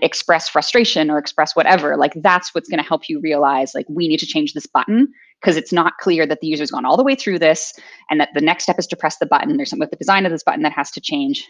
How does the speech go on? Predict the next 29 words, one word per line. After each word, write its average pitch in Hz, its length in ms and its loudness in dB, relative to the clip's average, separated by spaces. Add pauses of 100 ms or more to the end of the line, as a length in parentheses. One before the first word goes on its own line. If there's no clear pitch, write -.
And 165 140 -2
hearing 180 360 0
that 151 160 0
rage 156 280 4
and 139 100 0
frustration 147 460 0
of - 80 -8
someone 139 180 -4
who's 147 140 -4
like, 127 140 -4
"How 254 200 2
am 247 100 0
I 247 100 2
not 226 200 0
done? 202 260 0
I - 80 -6
thought 220 260 0
I - 20 0
was 214 160 -2
done, 185 360 -2
but - 120 -2
it 180 100 -4
didn't 202 200 -4
work." 202 280 2 (320)
Like, 151 140 -2
that's, - 720 -2 (280)
that's 151 220 4
how 165 100 2
you, 143 440 0